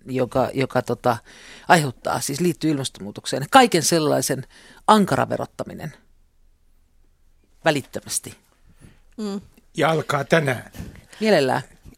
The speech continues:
Speaker 2: Mä, mä oon
Speaker 1: Mm.
Speaker 2: samaa mieltä. Mä olin miettinyt, että, että nimen-, nimenomaan tota autoja, saan taas paljon uusia ystäviä,
Speaker 1: Mm.
Speaker 2: autoja pitäisi verottaa enemmän.
Speaker 3: Ne-,
Speaker 2: Etenkin
Speaker 3: nyt varovaisesti, Maija, hyvin varovaisesti.
Speaker 2: Etenkin raskaita ajoneuvoja.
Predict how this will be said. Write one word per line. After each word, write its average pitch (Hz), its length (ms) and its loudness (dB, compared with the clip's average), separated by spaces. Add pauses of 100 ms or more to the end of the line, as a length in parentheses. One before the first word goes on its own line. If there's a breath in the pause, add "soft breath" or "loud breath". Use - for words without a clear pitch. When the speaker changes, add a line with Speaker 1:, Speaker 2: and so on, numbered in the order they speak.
Speaker 2:
Mä, 254 180 4
mä 277 80 6
oon 320 60 8
Speaker 1:
Mm. 294 40 2
Speaker 2:
samaa 262 240 6
mieltä. 233 240 2
Mä 190 80 0
olin 190 120 0
miettinyt, 202 460 0
että, - 220 -6
että - 200 -2
nimen-, 262 280 4
nimenomaan 214 640 2
tota 160 340 2 (1040 soft breath)
autoja, 190 460 2 (360)
saan 165 180 -2
taas - 160 -12
paljon 185 280 -2 (460)
uusia 208 280 -2
ystäviä, 240 380 -2 (160)
Speaker 1:
Mm. 175 60 -2 (300)
Speaker 2:
autoja 202 440 4
pitäisi 233 220 0
verottaa 214 380 2
enemmän. 214 460 4
Speaker 3:
Ne-, 220 100 4 (300 loud breath)
Speaker 2:
Etenkin 392 360 8 (140)
Speaker 3:
nyt 214 140 6
varovaisesti, 226 760 8
Maija, 175 420 6 (100)
hyvin 269 280 6
varovaisesti. 175 540 8
Speaker 2:
Etenkin 269 340 6
raskaita 254 600 4
ajoneuvoja. 233 640 4